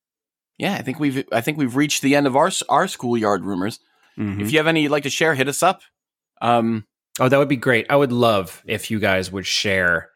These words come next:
Speaker 2: some of the schoolyard rumors you remember, or even current ones that you've heard, but especially the older ones. Um, send us an email, super nintendads at gmail dot com, or get us on Twitter at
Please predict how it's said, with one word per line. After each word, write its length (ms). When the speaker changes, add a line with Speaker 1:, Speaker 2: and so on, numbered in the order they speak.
Speaker 2:
some 260
of 160
the 160
schoolyard 500
rumors 340
you 60
remember, 360
or 100
even 240
current 280
ones 180
that 80
you've 120
heard, 220
but 100
especially 580
the 80
older 220
ones. 360
Um, 540
send 160
us 140
an 60
email, 420
super 240
nintendads 560
at 100
gmail 300
dot 200
com, 360
or 180
get 140
us 160
on 300
Twitter 420
at 200